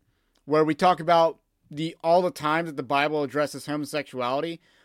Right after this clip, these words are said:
which is more than the supposedly only six clobber verses, as they like to call 'em. So there's a lot more instances of the Bible addressing homosexuality, specifically in the Old Testament.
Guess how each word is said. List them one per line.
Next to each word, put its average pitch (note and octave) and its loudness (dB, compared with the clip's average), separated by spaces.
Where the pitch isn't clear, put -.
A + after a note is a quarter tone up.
which E3+ -2
is D#3+ -2
more E3 2
than E3+ -2
the D#3 -4
supposedly D3+ -4
only D#3+ -4
six - -6
clobber C3+ -4
verses, F3+ -6
as F3+ -8
they G3 0
like G3+ 2
to F#3 -16
call G#3 0
'em. A#3 -10
So D#3 0
there's G3 0
a G#3 -2
lot F3+ 4
more E3+ 0
instances E3+ -8
of D3+ -8
the C#3+ -4
Bible C#3+ 2
addressing C#3 -4
homosexuality, C#3+ -4
specifically F3+ -8
in E3+ -6
the C#3+ -4
Old C3+ -2
Testament. E3+ -12